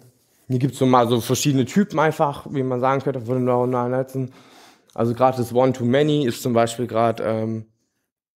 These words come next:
ich geb irgendwie ein Bild hinein und der sagt mir dann, was drauf ist. Also dieses Image Captioning, was wir vorher gesehen haben.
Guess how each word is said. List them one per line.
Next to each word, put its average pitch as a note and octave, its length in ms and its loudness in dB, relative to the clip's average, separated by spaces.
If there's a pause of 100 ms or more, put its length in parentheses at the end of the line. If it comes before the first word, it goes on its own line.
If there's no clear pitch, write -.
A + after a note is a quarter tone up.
(800)
ich A2+ 200 -8
geb B2+ 160 -2
irgendwie A#2+ 220 2
ein A#2 80 0
Bild F3+ 180 2
hinein E3 480 0 (720)
und B2 140 -4
der B2 100 4
sagt A#2 200 2
mir A2+ 60 0
dann, A2 120 0
was G#2 160 -2
drauf G#2+ 280 0
ist. G2+ 140 -8
Also G#2 160 -4
dieses G#2 260 -6
Image G#2+ 300 -4
Captioning, G#2+ 460 -4
was G#2+ 160 -6
wir G#2+ 100 -6
vorher G#2+ 240 -4
gesehen G#2+ 300 -6
haben. G#2 180 -8